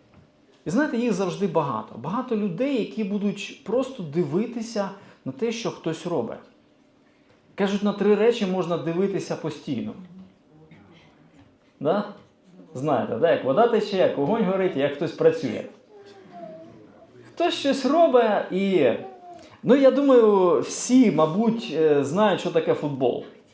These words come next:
І кого більше на стадіоні?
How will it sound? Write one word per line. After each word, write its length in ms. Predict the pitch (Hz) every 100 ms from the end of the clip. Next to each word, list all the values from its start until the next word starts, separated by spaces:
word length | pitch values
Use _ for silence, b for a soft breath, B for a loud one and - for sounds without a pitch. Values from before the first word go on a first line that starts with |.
| _ - 165 170 180 185 208 _ _ _ _ _ _ _ 180 226 254 - - _ _ _ - - - _ - -
І 40 |
кого 340 | 180 240 330 240
більше 460 | 151 277 285 202
на 140 | 180 180
стадіоні? 720 | - 180 185 175 131 117